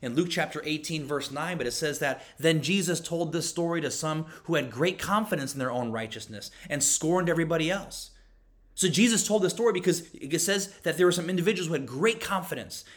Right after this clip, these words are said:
in their own righteousness, and they scorned everybody else. In other words, there were people who were puffed up by their own good works, and they had a tone of outrage at other people.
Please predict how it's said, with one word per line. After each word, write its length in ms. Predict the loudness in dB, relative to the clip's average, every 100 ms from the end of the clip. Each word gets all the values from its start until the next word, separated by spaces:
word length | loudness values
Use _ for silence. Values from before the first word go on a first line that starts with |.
| -6
in 100 | 0
their 160 | 2
own 220 | 2 2 2
righteousness, 540 | 0 -4 -10 -14 -16 -8
and 80 | -2
they 80 | -2
scorned 360 | -2 0 0
everybody 320 | 2 2 0 0
else. 180 | 0
In 60 | 0
other 140 | 0
words, 280 | 2 0 -2 -8 0
there 100 | 2
were 80 | 2
people 300 | 0 2 4
who 60 |
were 100 | 4
puffed 440 | 0 0 0 0 -4
up 320 | -4 -8 _ -12 -4
by 80 | 0
their 200 | 0 4
own 200 | 4 6
good 160 | 4
works, 540 | 2 -6 -10 -16 -16 -16 _ _ _ _ _ _ _ _ _ _ _ -20 -6
and 160 | 2 6
they 60 |
had 100 | 6
a 40 | 4
tone 340 | 0 0 2
of 140 | -2 -2
outrage 800 | 0 0 0 -2 -2 -6 -8 -10 -12 -4
at 160 | -2 0
other 220 | -2 -2
people. 440 | -6 -8 -12 -20